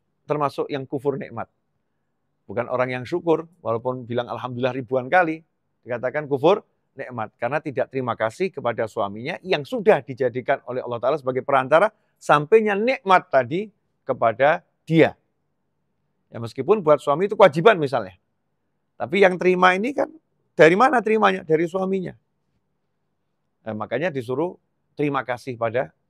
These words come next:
suaminya. Ya, terima kasih kepada istri yang telah melahirkan a-, anaknya dan merawat anaknya, yang sudah menyusui anaknya. Terima kasih kepada guru yang sudah menyampaikan il-, ilmu, yang sudah mendidik, yang sudah menga-,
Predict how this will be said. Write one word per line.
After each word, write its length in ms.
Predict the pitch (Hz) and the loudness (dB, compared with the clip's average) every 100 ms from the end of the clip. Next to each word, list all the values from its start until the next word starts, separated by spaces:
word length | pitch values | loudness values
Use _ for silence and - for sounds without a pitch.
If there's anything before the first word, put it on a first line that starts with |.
| _ | _
suaminya. 560 | - 127 113 110 104 95 113 _ _ _ _ _ | -4 -2 -2 -4 -8 -12 _ _ _ _ _ _
Ya, 80 | 104 | -10
terima 240 | 101 123 120 | -8 -6 -4
kasih 320 | 120 117 117 | -4 -6 -8
kepada 320 | 110 107 - - | -6 -6 -8 -12
istri 400 | 135 - 135 123 | -12 -8 -6 -6
yang 80 | 107 | -6
telah 240 | 120 117 | -8 -6
melahirkan 400 | 117 110 110 123 123 | -6 -8 -8 -8 0
a-, 180 | 139 165 _ _ _ | 0 0 _ _ _
anaknya 480 | 117 120 - 117 104 | -8 -6 -8 -8 -10
dan 160 | 101 | -8
merawat 400 | 110 120 107 131 - - | -2 0 2 0 -2 -8
anaknya, 560 | 117 120 - 117 104 - | -8 -8 -10 -14 -14 -16
yang 160 | - 110 | -14 -14
sudah 240 | 110 117 | -8 -8
menyusui 480 | 120 127 123 135 135 | -6 -8 -6 -4 -4
anaknya. 480 | 113 120 117 113 107 _ _ _ _ _ | -6 -6 -6 -10 -14 _ _ _ _ _
Terima 240 | 139 139 | -2 0
kasih 320 | 135 131 147 | 0 -2 -4
kepada 320 | 123 127 123 | -4 -4 -4
guru 400 | 123 135 147 143 | -4 -2 -2 -2
yang 80 | 127 117 | -6 -8
sudah 160 | 113 123 | -8 -8
menyampaikan 480 | 127 117 120 139 | -8 -8 -4 -2
il-, 240 | 139 139 165 - _ _ | 2 2 2 -4 _ _
ilmu, 400 | 131 127 117 117 | -6 -6 -6 -10
yang 160 | 117 120 | -12 -8
sudah 160 | - 123 | -4 -4
mendidik, 640 | 120 127 120 123 110 139 | -6 -12 -10 -12 -6 -6
yang 80 | 131 | -6
sudah 240 | 113 135 131 | -6 -2 -2
menga-, 320 | 127 160 | 2 0